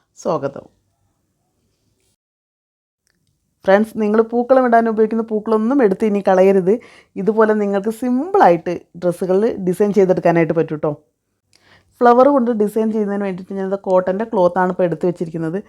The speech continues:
നല്ല വൈറ്റ് കളറുള്ള ക്ലോത്താണ് കേട്ടോ എടുത്തിരിക്കുന്നത്. ഈ ഡ്രസ്സിൽ നമ്മൾ, എന്താ, ഡിസൈൻ ചെയ്യുന്നതിന് മുന്നേ ഈ തുണിയൊന്ന് നമുക്ക് നമ്മുടെ മെഷർമെൻറ്റിനനുസരിച്ച് കട്ട് ചെയ്തെടുക്കണം. ഇതിപ്പോൾ ഞാൻ മാർക്ക് ചെയ്തിരിക്കുന്നത് സൈഡിൽ മാത്രമാണ് കട്ടിങ് വരുന്നത്, അതോ നെക്കിൻ്റെ അവിടെ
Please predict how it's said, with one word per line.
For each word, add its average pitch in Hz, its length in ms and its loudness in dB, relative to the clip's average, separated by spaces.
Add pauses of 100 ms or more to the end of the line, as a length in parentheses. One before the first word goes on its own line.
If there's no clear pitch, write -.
(320)
നല്ല 180 240 2
വൈറ്റ് 220 460 0
കളറുള്ള 190 320 2
ക്ലോത്താണ് 175 440 0
കേട്ടോ 165 160 -4
എടുത്തിരിക്കുന്നത്. 165 580 -8 (1600)
ഈ 208 120 0
ഡ്രസ്സിൽ 214 360 0 (100)
നമ്മൾ, 202 180 -2 (340)
എന്താ, 170 220 -4 (100)
ഡിസൈൻ 202 340 0
ചെയ്യുന്നതിന് 185 460 -2
മുന്നേ 170 220 -2 (460)
ഈ 214 100 -6 (100)
തുണിയൊന്ന് 196 460 0
നമുക്ക് 175 260 -4
നമ്മുടെ 185 260 0 (100)
മെഷർമെൻറ്റിനനുസരിച്ച് 180 1300 -4
കട്ട് 190 200 2
ചെയ്തെടുക്കണം. 151 480 -2
ഇതിപ്പോൾ 185 320 0
ഞാൻ 190 160 -2
മാർക്ക് 170 260 2
ചെയ്തിരിക്കുന്നത് 170 580 -2 (540)
സൈഡിൽ 190 420 4 (600)
മാത്രമാണ് 185 500 0
കട്ടിങ് 170 340 0
വരുന്നത്, 165 240 0
അതോ 170 160 -2
നെക്കിൻ്റെ 165 360 -4
അവിടെ 160 200 -2